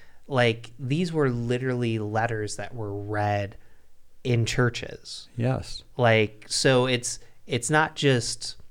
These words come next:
Speaker 1: like, preach, like, no, like, you're actually, and you mentioned Jesus, the greatest sermon ever, the Sermon on the Mount. Like, the writers of Scripture are literally writing sermons for people to
Speaker 2: Yeah,
Speaker 1: hear.
Speaker 2: yeah, yeah. There again, there's something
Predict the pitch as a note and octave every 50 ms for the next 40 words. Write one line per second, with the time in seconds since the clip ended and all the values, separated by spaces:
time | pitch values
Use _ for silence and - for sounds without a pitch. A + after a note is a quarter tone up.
0 | - - - - A2+ G2+ - - - - - A#3 F3+ B2+ A#2+ - - - A#2+ A2
1 | G#2+ G#2+ G#2 - - - - - - - - _ - C#3+ D3+ D3 C3 A#2+ A#2 A2
2 | G#2+ - B2+ C3+ D3 D3+ D3 - - C3 B2 A#2 A2+ A2 G#2 A2 - - - B2
3 | A#2+ A#2+ B2+ B2 A#2 A2+ A2 A2 G#2+ - A#2+ G#2+ G2+ B2 D3 D3+ C#3 C3+ A#2 G#2+
4 | G#2 - - G#2 A2+ B2+ A#2+ A2+ A2+ A2 - - A#2 G#2 G#2 G#2 G#2 G#2 G#2 A2
5 | G#2+ G#2+ G2+ F3 - - - A2+ G#2 G#2 G#2 G2 G2+ G#2 A2+ B2+ D3 C#3 A#2 A2
6 | A2 - - - - - - - - - - - A#2+ A#2+ A#2 A2+ A2 A#2 - -
7 | - - C3 A#2+ A2+ A#2 A#2 B2 B2 C3+ C#3 C3+ C3+ C3+ B2 B2+ A#2 A2+ - -
8 | - A#2 - - - A#2 A2+ - A#2 A2+ A2+ A2 A2 A2+ A2+ A#2 A#2+ B2+ C3 C3
9 | C3+ C3 B2+ A#2+ A#2+ A2+ A2 A2 A2 G#2+ G#2+ - C#3+ G#2+ G2 G2 - - - -
10 | C3 B2+ A#2 G#2+ G#2 G2+ G2+ G2+ - - G2+ - - G#2+ G#2+ G#2+ G#2+ G2 G2 G2
11 | A2 G#2 G2+ G#2+ - - - - - G2+ G2 G2 F#2 E2+ E2+ - - - - -
12 | - - A#2+ A2+ A2+ - - - - - - - - - - - E3 F#3+ G#3+ G#3
13 | F3 G3 F#3 D3 A#2+ A2 A2+ A2 - - - - - - E3 E3+ F#3 F3+ - G3+
14 | G#3 G#3+ G#3 G3 F#3 E3+